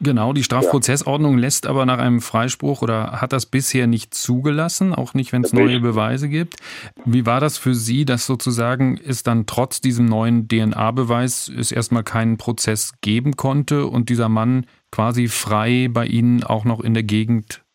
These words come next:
Speaker 2: Ja, das war, also für mich war das ein Horror. Ich wollte aber unbedingt dorthin fahren und sehen, wo der wohnt, ne?
Speaker 1: Hm.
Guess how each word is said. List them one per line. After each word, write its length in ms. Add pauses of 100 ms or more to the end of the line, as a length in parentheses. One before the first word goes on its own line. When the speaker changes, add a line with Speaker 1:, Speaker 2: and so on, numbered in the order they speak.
(140)
Speaker 2:
Ja, 480 (120)
das 240
war, 420 (140)
also 260
für 160
mich 300
war 400 (180)
das 160 (280)
ein 180
Horror. 560
Ich 80
wollte 260
aber 240
unbedingt 680 (120)
dorthin 500
fahren 480
und 220
sehen, 260
wo 160
der 180
wohnt, 380 (160)
ne? 120 (280)
Speaker 1:
Hm. 340